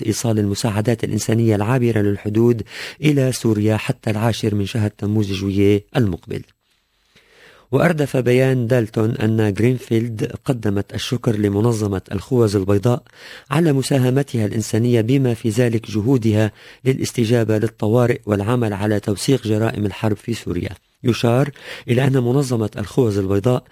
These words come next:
نالت شهرة كبيرة عالميًا ودعمًا واسعًا من الغرب بسبب إنقاذ المدنيين في المناطق الخاضعة لسيطرة المعارضة السورية التي كانت تتعرض لقصف الطيران والبراميل المتفجرة من النظام السوري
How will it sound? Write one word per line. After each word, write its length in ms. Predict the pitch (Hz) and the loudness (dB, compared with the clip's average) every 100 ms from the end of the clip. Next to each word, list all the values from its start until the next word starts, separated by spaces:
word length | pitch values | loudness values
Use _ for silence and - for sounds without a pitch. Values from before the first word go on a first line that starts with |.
| - - - | -20 -18 -2
نالت 340 | 143 135 113 | 0 2 -2
شهرة 340 | - 139 107 104 | -2 -2 0 -4
كبيرة 360 | 110 120 113 | 0 2 2
عالميًا 600 | 101 107 104 123 127 127 120 - - - | 0 0 0 2 2 2 -2 -12 -10 0
ودعمًا 500 | 107 131 117 107 107 | 2 2 0 0 0
واسعًا 420 | 123 - 110 98 | 0 -2 -4 -2
من 240 | 98 123 | 0 0
الغرب 400 | 107 101 120 101 - - _ | 0 0 0 -2 -10 -20 _
بسبب 420 | 110 - 143 117 | -4 0 0 0
إنقاذ 500 | - 113 104 127 120 | 0 -2 0 0 0
المدنيين 600 | 110 107 107 110 107 127 | 0 0 0 0 2 2
في 120 | 117 117 | 0 -2
المناطق 600 | 107 107 127 - 113 - | 0 2 0 -2 -6 -4
الخاضعة 640 | 92 - 131 110 107 107 - - - | -4 -2 0 0 0 -2 -4 -20 -4
لسيطرة 560 | 107 - 143 117 104 101 - | -2 0 0 0 -2 -2 -2
المعارضة 520 | 101 101 120 113 101 | 0 0 0 0 -2
السورية 500 | - 104 120 135 123 - - | -4 -2 2 2 0 -6 -8
التي 280 | - 135 135 | -2 0 0
كانت 420 | - 160 143 - | 0 0 0 -2
تتعرض 560 | 131 123 120 151 127 120 110 | -4 -2 -2 0 0 -2 -2
لقصف 360 | 107 - - - | -2 -2 -4 -8
الطيران 520 | - 113 110 123 110 | -4 0 2 0 0
والبراميل 540 | 101 98 104 101 139 | -2 0 0 2 2
المتفجرة 800 | 147 127 - - 127 113 117 117 113 - - 120 | 2 0 -4 -2 -2 0 2 0 -4 -16 -10 -2
من 160 | 135 | 0
النظام 500 | 123 113 107 113 107 | 0 -2 -2 0 -2
السوري 560 | 104 - 117 107 104 | -4 -2 0 2 2